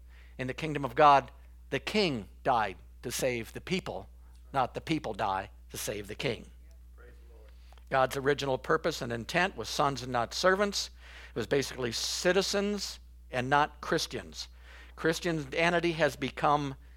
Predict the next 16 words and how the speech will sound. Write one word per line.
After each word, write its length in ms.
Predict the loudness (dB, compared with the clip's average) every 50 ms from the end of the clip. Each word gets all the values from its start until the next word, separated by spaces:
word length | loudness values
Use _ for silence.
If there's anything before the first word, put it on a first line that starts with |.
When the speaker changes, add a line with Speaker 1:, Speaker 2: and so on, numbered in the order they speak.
| -20 -20 -16 -10
Speaker 1:
religious 600 | -6 -4 0 4 4 4 2 2 -2 -4 -4 -6
creatures. 760 | -6 -4 -2 -2 -2 -2 -4 -6 -6 -6 -10 -10 -12 -12 -14 -18 -20 -20 -20 -20 -20 -20 -20 -20 -12 -8
If 160 | -8 -6 -2
you're 120 | 0 0 0
a 40 |
citizen, 540 | 0 0 2 2 2 2 2 0 -2 -2 -2
you 80 | 0 0
will 100 | 0 0
become 380 | -2 -2 -2 -2 -2 0 0
a 220 | -2 -2 -4 -6 -8 -14 -20 -20 -20 -16 -8
legal 560 | 0 4 4 4 6 6 4 2 2 0 -6 -12 -20 -20 -20 -20 -18 -14
creature. 480 | -10 -8 -8 -8 -8 -8 -10 -10 -12 -16 -20 -20 -20 -20 -20 -20 -20 -20 -20 -20 -20 -18 -10
Citizens 540 | 0 4 6 6 6 4 2 0 0 0 2
have 180 | 4 4 4
become 320 | 4 2 0 0 0 -2 -2
comfortable 640 | -2 0 2 2 2 0 -2 -6 -4 -6 -8 -10